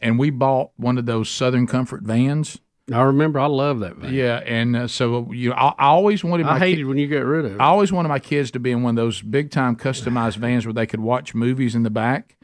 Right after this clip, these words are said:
Speaker 1: while we traveled, and, and we got one of those. And, and I, that's when I thought, you know, that's something I thought I could never have. And, uh, so, so that, but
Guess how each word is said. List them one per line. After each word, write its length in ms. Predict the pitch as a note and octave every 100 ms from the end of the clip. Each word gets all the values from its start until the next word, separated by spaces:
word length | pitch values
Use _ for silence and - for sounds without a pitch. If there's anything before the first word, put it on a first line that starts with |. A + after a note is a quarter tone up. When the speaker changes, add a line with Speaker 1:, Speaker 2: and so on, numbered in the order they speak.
| _
Speaker 1:
while 160 | - A2+
we 120 | A#2
traveled, 540 | A2+ A#2+ A#2 C#3+ D#3 - _ _ _ _
and, 300 | A2 A2+ A#2
and 140 | A2+
we 100 | A#2
got 200 | B2 A#2
one 140 | A#2 A2
of 60 | G#2
those. 360 | F#2+ B2 - _ _
And, 240 | G2+ G#2+ C3+
and 160 | G#2+
I, 120 | A2
that's 320 | C#3 C3 B2 -
when 100 | A#2
I 80 |
thought, 320 | G#2+ A#2 A#2 B2
you 60 |
know, 80 | A#2+
that's 180 | C3+ C#3+
something 300 | C3 A#2 B2
I 80 | A2
thought 200 | A#2+ A2+
I 60 |
could 140 | G#2+ A2
never 220 | A2+ G#2
have. 280 | G2+ G2+ - _ _ - -
And, 280 | - A#2 A#2
uh, 160 | A#2 A#2
so, 280 | - B2 G#2+
so 220 | - A#2+
that, 400 | B2+ B2 - B2+
but 140 | C3